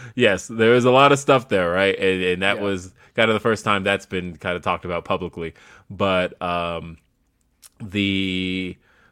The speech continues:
Speaker 1: uh, he talked about clashing with Hunter for a while and, you know, just wanting his push, wanting his moment, wanting a chance to shine and not really getting it. And finally, it was Shawn Michaels who went to bat for Swerve. It was like, "Give this kid a chance." Uh,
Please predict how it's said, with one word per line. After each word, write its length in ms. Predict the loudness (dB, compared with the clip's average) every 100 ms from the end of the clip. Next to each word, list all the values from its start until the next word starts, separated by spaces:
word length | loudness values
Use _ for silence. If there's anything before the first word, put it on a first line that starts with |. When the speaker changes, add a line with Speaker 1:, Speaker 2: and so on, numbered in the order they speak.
| _ -6
Speaker 1:
uh, 260 | -4 -2 -2
he 120 | -2
talked 240 | -2 -4
about 300 | -4 -2 -2
clashing 360 | -2 -4 -4 -4
with 100 | -6
Hunter 240 | -4 -6 -6
for 160 | -4 -4
a 80 |
while 380 | -4 -2 -2 -2
and, 320 | -4 -8 -8 -12
you 100 | -12
know, 120 | -14
just 260 | -14 -20 -16
wanting 360 | -12 -8 -8 -8
his 140 | -10
push, 300 | -4 -4 -4
wanting 240 | -8 -10 -10
his 160 | -10
moment, 280 | -8 -6 -6
wanting 220 | -8 -12
a 40 | -10
chance 280 | -10 -10 -12
to 80 |
shine 360 | -8 -4 -4 -4
and 60 | -6
not 160 | -8
really 200 | -8 -12
getting 260 | -4 -4 -2
it. 180 | -4 -6 _ _ -12
And 420 | -6 -4 -6 -6
finally, 400 | 0 2 2 0
it 60 | -4
was 100 | -6
Shawn 260 | -6 -4
Michaels 340 | -2 -4 -6 -10
who 80 | -10
went 160 | -12
to 80 | -10
bat 280 | -4 -2 -2
for 100 | -8
Swerve. 420 | -10 -4 -2 -2
It 300 | _ _ _
was 120 | -14 -12
like, 100 | -10
"Give 160 | -10
this 140 | -12 -10
kid 160 | -10
a 40 | -6
chance." 440 | -2 0 -2 -8 _ _ _ -10
Uh, 500 | -6 -4 -4 -4